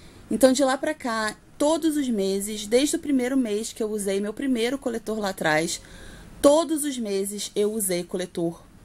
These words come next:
pelo menos duas vezes no ciclo.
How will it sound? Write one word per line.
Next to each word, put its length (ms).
pelo 300
menos 840
duas 540
vezes 720
no 120
ciclo. 420